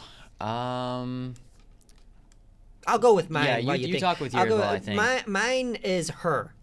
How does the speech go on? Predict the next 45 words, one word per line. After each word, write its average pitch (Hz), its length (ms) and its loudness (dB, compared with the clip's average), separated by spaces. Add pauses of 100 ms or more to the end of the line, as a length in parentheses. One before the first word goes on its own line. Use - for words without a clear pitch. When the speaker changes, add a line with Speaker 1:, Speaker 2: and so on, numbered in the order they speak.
Speaker 2:
Uh, 127 400 -2
it's 147 140 -10
starring 139 280 -4 (120)
Joaquin 151 460 -2
Phoenix. 131 600 -12 (440)
Uh, 135 140 -2
that's 151 220 -2
the 170 100 -2
one 156 140 -2
where 160 80 -4
he 147 80 -4
falls 143 280 -2
in 139 80 -6
love 131 160 -4
with 123 120 -10
his 117 160 -10
phone, 120 420 -8 (220)
which 202 180 0
I 269 120 2
think 196 180 -2
is 151 80 -6
gonna 160 120 -2
be 156 140 -2
interesting. 143 420 -4
I 151 40 -2
mean, 175 100 -2
are 202 100 -2
people 214 220 -6
going 202 160 0
to 170 80 -6
start 185 320 0
falling 180 260 0
in 180 80 -2
love 170 200 0
with 202 100 -2
their 170 100 0
phone? 175 440 -4 (440)
Uh, 151 320 0 (560)
because 208 280 0
if 196 120 0
it, 202 200 -2
if 208 220 -2
A 190 180 0
I 185 160 2
becomes 170 720 -4